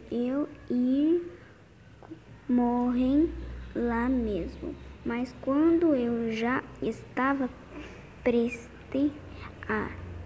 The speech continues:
terma-, desmaiar, o atlético zumbi abriu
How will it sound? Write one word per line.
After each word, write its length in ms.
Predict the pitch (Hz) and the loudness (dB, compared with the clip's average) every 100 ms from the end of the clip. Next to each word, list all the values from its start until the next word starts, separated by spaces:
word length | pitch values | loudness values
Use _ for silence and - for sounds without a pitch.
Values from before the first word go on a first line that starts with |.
| - - | -12 0
terma-, 760 | 269 269 262 233 233 226 226 - 320 - - - - - - - - - | 2 4 2 4 4 2 0 -2 -8 -10 -16 -18 -18 -18 -18 -18 -12 0
desmaiar, 1400 | 240 277 294 - 254 233 233 226 233 226 220 254 302 320 - - - - - - | 4 6 4 4 2 4 2 0 0 0 2 4 4 2 -6 -12 -14 -14 -14 -4
o 280 | 233 226 214 - - - - - - - - - - - - - - - - - - - - - - - - - - - - - - - - - - - - - - - - - 254 | 0 0 0 -2 -6 -12 -12 -12 -12 -12 -12 -12 -12 -14 -16 -18 -18 -8 -6 -6 -10 -16 -18 -18 -18 -18 -20 -20 -20 -20 -20 -20 -20 -20 -20 -20 -20 -20 -20 -20 -20 -20 -20 -18 -16
atlético 1120 | 247 226 220 233 254 247 - 392 - 370 339 - - - 226 | -12 -8 -8 -6 -8 -12 -12 -12 -10 -10 -10 -14 -16 -12 -8
zumbi 480 | 233 226 233 247 | -6 -4 -4 -4
abriu 680 | 262 240 220 220 247 302 | -4 -4 -2 0 2 2